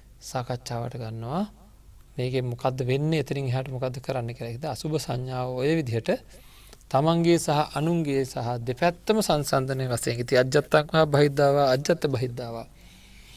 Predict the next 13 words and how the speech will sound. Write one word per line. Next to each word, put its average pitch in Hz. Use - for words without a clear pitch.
සංසන්දනාත්මකව 156
අපි -
මේ 147
ඔය 143
කියන 156
තත්ත්වයට -
අපේ 139
ජීවිතය, 131
අපේ 127
මනස 123
සකස් 160
කරගත්තට 135
පස්සේ 123